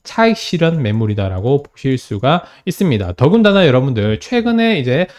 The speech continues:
매수 매도세를 보시면 외국인 기관계는 계속해서 매수하고 있는 상황입니다.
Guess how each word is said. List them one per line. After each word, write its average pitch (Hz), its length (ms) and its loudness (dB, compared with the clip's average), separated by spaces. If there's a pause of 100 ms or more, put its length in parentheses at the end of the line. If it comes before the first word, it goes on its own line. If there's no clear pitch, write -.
(540)
매수 147 300 4
매도세를 160 500 2
보시면 139 440 2
외국인 170 500 2
기관계는 151 540 0
계속해서 214 840 0
매수하고 180 560 0
있는 117 160 0
상황입니다. 113 840 -2